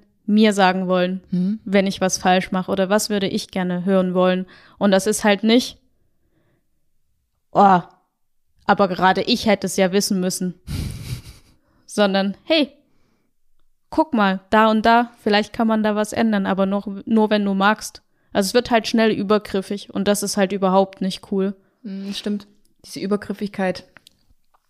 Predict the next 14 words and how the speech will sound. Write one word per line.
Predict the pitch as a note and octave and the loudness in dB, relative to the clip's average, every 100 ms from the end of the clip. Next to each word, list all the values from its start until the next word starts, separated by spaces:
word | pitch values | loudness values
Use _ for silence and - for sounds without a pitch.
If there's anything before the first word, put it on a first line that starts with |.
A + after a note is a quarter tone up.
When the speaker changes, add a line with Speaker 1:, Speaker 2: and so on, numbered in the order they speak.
| _ _ _ _ - - _ _ _ _ | _ _ _ _ -20 -20 _ _ _ _
Speaker 2:
Gibt's | A3 - | -2 0
irgendwas | G#3 G3+ - | 0 0 2
Schönes, | F#3+ A#3 | 2 2
was | B3+ B3+ | 0 -4
du | B3+ | -4
feststellst | B3 - C4+ C#4 - - | -4 -2 -2 -2 -4 -8
in | A3+ | 0
der | A3 | 2
Arbeit, | - A3+ B3+ B3+ | 4 2 0 -4
äh, | - A3+ A3+ | -6 -6 -4
mit | A3+ A3+ | -6 -6
Social | A3+ A3+ | -8 -4
Media? | A3+ A#3 C4 D4 - _ _ | -4 -2 -4 -6 -10 _ _
Speaker 1:
Ja, | A#3 A3 F#3 G#3 | 2 4 4 4